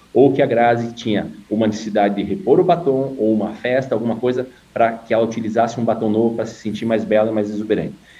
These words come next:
Eu tento buscar isso lá na, no início dessa jornada, através de, né, ou seja, nosso clube de busca de redes sociais, informações que eu possa coletar a respeito da jornada de cada consumidor, e com isso, a partir daquele momento,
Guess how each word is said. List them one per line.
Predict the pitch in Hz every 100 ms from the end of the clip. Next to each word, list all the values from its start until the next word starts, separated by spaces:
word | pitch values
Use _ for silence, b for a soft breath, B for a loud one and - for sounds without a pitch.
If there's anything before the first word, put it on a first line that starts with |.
| -
Eu | 104
tento | 113 123 123
buscar | 120 120 127 131
isso | 151 127
lá | 147 202
na, | - -
no | 151 180
início | 170 156 180 175
dessa | -
jornada, | 170 165 110 80 - B B
através | 113 120 113 113 135 151 - -
de, | 104 - - _
né, | 98
ou | 95
seja, | - 82 80 B
nosso | 95 98 -
clube | 117 139 139 143
de | 107
busca | 92 104 104 92
de |
redes | 92 92 -
sociais, | 87 - 107 117 120 110
informações | 104 101 98 113 139
que | 139
eu | 110
possa | 101 -
coletar | 107 95 - 90
a |
respeito | 90 87 - 92 -
da | 87
jornada | 87 87 90 82
de | 82
cada | 85 -
consumidor, | 117 117 113 117 143 B B B -
e |
com | 165 170
isso, | 147 156 165 - - _
a | -
partir | 127 127 127 165
daquele | 170 170 160
momento, | 143 131 156 -